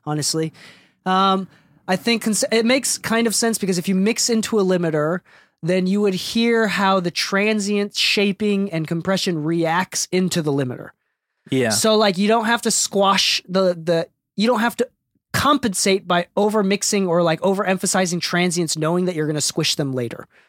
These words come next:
Speaker 2: Yeah.
Speaker 1: Right? Um, with a limiter. Be-, because if you had a limiter from the beginning, you can hear how it squishes it, and then you can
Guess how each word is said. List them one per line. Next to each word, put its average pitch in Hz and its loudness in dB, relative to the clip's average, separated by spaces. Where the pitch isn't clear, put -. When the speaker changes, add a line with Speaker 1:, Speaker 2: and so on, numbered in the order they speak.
Speaker 2:
Yeah. 123 0
Speaker 1:
Right? 180 0
Um, 180 2
with 196 0
a 208 2
limiter. 156 0
Be-, 202 4
because 190 0
if 196 -4
you 220 2
had 233 4
a - 2
limiter 220 2
from 214 0
the 185 0
beginning, 180 0
you 180 -2
can 196 -2
hear 220 0
how 185 2
it 160 -4
squishes 190 0
it, 175 0
and 175 -2
then 170 0
you 170 0
can 165 -4